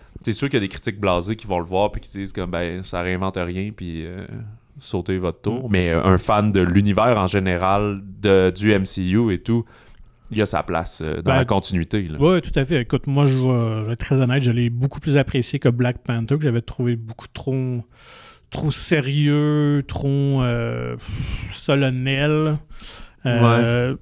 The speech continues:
Speaker 2: donc, moi, j'apprécie cet univers-là un peu plus léger,
Speaker 1: Puis on
Speaker 2: euh,
Speaker 1: retourne dans le
Speaker 2: qu'Ant-Man.
Speaker 1: deux heures aussi, là.
Speaker 2: Oui, aussi, c'est ça. Donc, euh, il y a pas de temps mort, c'est très, très rythmé.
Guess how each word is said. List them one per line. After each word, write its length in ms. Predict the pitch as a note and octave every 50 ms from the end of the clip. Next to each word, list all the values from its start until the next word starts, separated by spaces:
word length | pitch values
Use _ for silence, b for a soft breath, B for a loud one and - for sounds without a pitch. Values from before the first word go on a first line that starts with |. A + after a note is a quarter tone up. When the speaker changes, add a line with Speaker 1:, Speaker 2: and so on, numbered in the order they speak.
| -
Speaker 2:
donc, 460 | G3+ F3+ E3+ E3 D3 C3 B2+ B2+ B2+ C3
moi, 120 | C3 C#3
j'apprécie 480 | C3+ C3 B2 - - - B2 - - C#3+
cet 180 | D3 C#3 C3
univers-là 360 | C#3 C3 C3 C#3+ C3+ C3+ C#3+ C#3+
un 40 | C#3
peu 120 | B2+ C#3 B2+
plus 280 | - - - C#3 C#3
léger, 640 | C#3 C3+ C3 C3 C3 B2+ B2 B2+ - D3 G#3 B3+ C4+ -
Speaker 1:
Puis 260 | - F3+ C#3 C3+ A#2+
on 80 | - B2
Speaker 2:
euh, 40 | A#2+
Speaker 1:
retourne 300 | G2 - - - A#2 A2+ A2+
dans 120 | A2 G2
le 140 | F#2 F2+ F2+ F2
Speaker 2:
qu'Ant-Man. 100 | - -
Speaker 1:
deux 240 | G#2+ G2+ F#2+ F#2 F2+
heures 300 | F2+ F2+ G#2+ A#2+ A#2+ A2
aussi, 380 | G#2 G#2 - - A#2 A2+ A2+
là. 100 | A2 A2 G#2+
Speaker 2:
Oui, 180 | C#3 D#3 F3+ F#3
aussi, 340 | D#3+ B2+ G2 - - C#3+ D#3
c'est 160 | - D#3 B2+
ça. 220 | - - - F3
Donc, 440 | B3 G#3 E3 D3 C#3+ C#3+ C#3 - -
euh, 480 | D3 C3+ C3 C3 B2+ B2+ A#2+ A#2+ A#2+ A#2
il 40 | A#2
y 40 | A2+
a 40 | A2
pas 140 | - C#3+ C#3+
de 40 |
temps 280 | - - E3 D#3 C#3+ C3+
mort, 420 | C3+ C3 C3+ D3+ F#3+ A#3 A#3 G3+
c'est 160 | - - - -
très, 460 | - - D3 C#3 C#3+ C#3+ C#3 C3 A#2+
très 220 | - - E3 E3
rythmé. 380 | C#3+ C#3+ C3+ - D3 D3 F#3